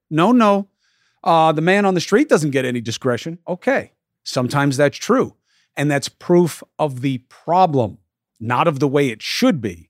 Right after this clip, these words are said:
Prosecutorial discretion is a real thing, and not all crimes are equal, meaning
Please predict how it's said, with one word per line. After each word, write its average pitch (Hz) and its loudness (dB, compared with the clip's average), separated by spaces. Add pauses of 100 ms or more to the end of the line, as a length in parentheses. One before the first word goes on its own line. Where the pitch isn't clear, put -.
(100)
Prosecutorial 170 -2
discretion 143 -4
is 156 -2
a 170 2
real 127 -2 (120)
thing, 156 -2 (460)
and 131 -2
not 139 0 (260)
all 143 2
crimes 127 -2 (140)
are 180 0
equal, 131 -4 (320)
meaning 196 2